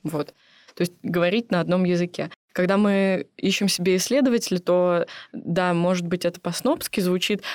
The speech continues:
но мы как будто немножко от-, отодвигаем на второй план все, а, фреймворки.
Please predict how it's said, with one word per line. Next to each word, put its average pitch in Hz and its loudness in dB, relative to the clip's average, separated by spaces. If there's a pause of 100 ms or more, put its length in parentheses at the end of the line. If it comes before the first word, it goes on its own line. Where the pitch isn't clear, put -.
(100)
но 180 2
мы 202 2
как 180 0
будто 208 0
немножко 185 0
от-, 180 -4
отодвигаем 175 0
на 170 0
второй 170 0
план 294 -2 (260)
все, 180 0
а, 165 -2
фреймворки. 175 0